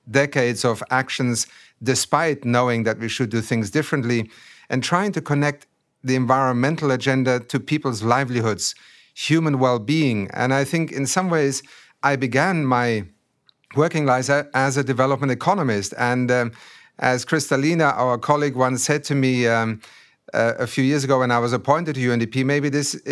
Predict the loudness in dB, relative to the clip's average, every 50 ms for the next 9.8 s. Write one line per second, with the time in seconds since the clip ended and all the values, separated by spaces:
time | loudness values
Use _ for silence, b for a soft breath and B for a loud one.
0 | 0 0 0 -2 -4 -4 -2 -2 0 0 0 0 0 0 -2 -2 -2 -2 -2 -2
1 | -2 -2 -2 -2 -2 0 0 2 0 0 -2 -4 -2 0 0 2 2 2 0 0
2 | 0 2 0 -2 -2 -6 -8 -4 -2 0 0 0 0 0 0 0 0 0 0 0
3 | 0 0 -2 B B B B B B B B _ -4 -2 -2 0 0 0 2 2
4 | 2 2 2 2 2 2 2 0 -2 -4 -10 _ _ _ _ _ _ _ _ _
5 | -8 -2 0 2 2 2 0 -4 -8 -14 -6 -2 0 0 0 0 -4 -8 -12 -6
6 | -4 -2 0 0 0 0 0 0 0 0 0 -2 0 0 0 0 0 -2 -2 -2
7 | 0 2 2 2 0 -2 -4 -4 -2 0 2 2 2 2 0 0 -2 -2 -4 -6
8 | -4 -2 0 0 2 0 0 0 -2 -4 -6 -4 -2 -2 0 0 0 0 0 2
9 | 2 2 0 -2 -2 -2 -2 -2 -2 -2 -2 -2 -4 -4 -6